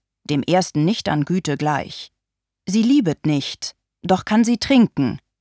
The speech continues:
wenn Wolken träufelnd niedersinken. So trinkt die Zeder und der Klee, der Weinstock und die Aloe.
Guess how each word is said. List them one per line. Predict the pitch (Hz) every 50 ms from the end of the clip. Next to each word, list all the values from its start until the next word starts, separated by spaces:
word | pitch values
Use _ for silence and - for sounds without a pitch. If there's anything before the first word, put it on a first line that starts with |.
| _ -
wenn | 135 131 127 131 139
Wolken | 147 160 170 165 - 147 139 139
träufelnd | - - 147 123 131 - - 147 147 131 -
niedersinken. | 160 143 143 131 139 139 135 - 135 127 104 - - - 98 87 - 151 _ _ _ _ _ _ _ _ _ _ _ _ _ _ _ _ _ -
So | 151 151 139
trinkt | - - - 180 240 240 - - -
die | 143 139
Zeder | - - - 165 190 208 185 185 170 156 120
und | 131 143 -
der | - -
Klee, | - - - 156 156 165 180 185 170
der | 151 139 131 143 143
Weinstock | 143 147 156 165 156 - - - 147 143 135 - -
und | - 160 139 -
die | 190 - -
Aloe. | 170 165 151 143 139 131 127 120 113 113 113